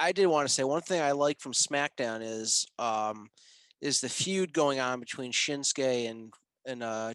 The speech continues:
Jay. Uh, so it just kinda seemed for a while that Jay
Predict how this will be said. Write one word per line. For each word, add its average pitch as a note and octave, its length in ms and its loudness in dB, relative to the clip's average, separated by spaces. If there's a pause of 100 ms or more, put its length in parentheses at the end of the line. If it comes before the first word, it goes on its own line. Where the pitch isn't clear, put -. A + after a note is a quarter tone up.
Jay. A2 500 -2 (1120)
Uh, A#2+ 280 -4
so A#2 320 -4 (500)
it E3+ 80 2
just G3 180 2
kinda G3+ 180 2
seemed G#3 340 2
for F3+ 160 4
a D#3 60 6
while C#3+ 380 6
that B2+ 240 -4
Jay C#3 720 2